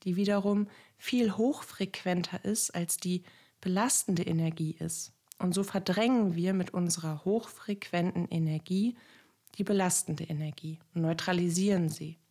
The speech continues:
Du kannst dir das so vorstellen, als würdest du eben in einem dunklen Raum plötzlich überall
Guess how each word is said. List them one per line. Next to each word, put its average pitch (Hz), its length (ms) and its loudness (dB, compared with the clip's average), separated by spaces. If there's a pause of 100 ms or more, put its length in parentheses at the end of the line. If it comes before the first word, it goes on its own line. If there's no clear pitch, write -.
(560)
Du 214 100 -4
kannst 220 300 0
dir 233 60 2
das 214 180 2
so 202 80 0
vorstellen, 196 460 0
als 185 180 -2
würdest 190 320 -2
du 208 160 0 (380)
eben 202 180 4
in 190 140 2
einem 165 340 0 (720)
dunklen 220 500 2
Raum 180 520 2
plötzlich 185 480 -2
überall 175 540 0